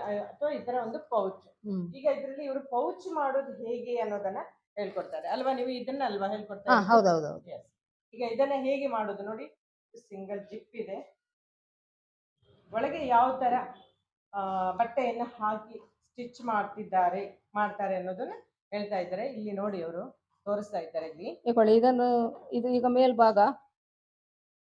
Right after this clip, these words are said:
Speaker 1: ಇದು ಹೊರಗಿನ
Speaker 2: ಅದನ್ನು
Speaker 1: ಭಾಗ
Speaker 2: ಇದು,
Speaker 1: ಅಲ್ವಾ? ಹ್ಮ್.
Speaker 2: ಇದು ಹೊರಗಿನ ಭಾಗ,
Speaker 1: ಹ್ಮ್.
Speaker 2: ಇದು ಒಳಗಿನ, ಇದು ಮೇಲೆ, ಮೇಲಿನ ಭಾಗ.
Speaker 1: ಹ್ಮ್.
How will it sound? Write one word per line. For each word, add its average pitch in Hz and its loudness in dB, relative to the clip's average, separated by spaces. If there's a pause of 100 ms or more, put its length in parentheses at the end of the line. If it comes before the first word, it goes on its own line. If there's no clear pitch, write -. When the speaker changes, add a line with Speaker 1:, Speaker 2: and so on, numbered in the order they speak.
(140)
Speaker 1:
ಇದು 240 0
ಹೊರಗಿನ 247 6
Speaker 2:
ಅದನ್ನು 262 10
Speaker 1:
ಭಾಗ 170 6
Speaker 2:
ಇದು, 240 12
Speaker 1:
ಅಲ್ವಾ? - 4
ಹ್ಮ್. - 0
Speaker 2:
ಇದು 330 8
ಹೊರಗಿನ 285 6
ಭಾಗ, 185 6
Speaker 1:
ಹ್ಮ್. 170 -6
Speaker 2:
ಇದು 269 4 (680)
ಒಳಗಿನ, 254 8 (100)
ಇದು 240 0
ಮೇಲೆ, 254 8 (140)
ಮೇಲಿನ 240 8
ಭಾಗ. 185 6
Speaker 1:
ಹ್ಮ್. 185 0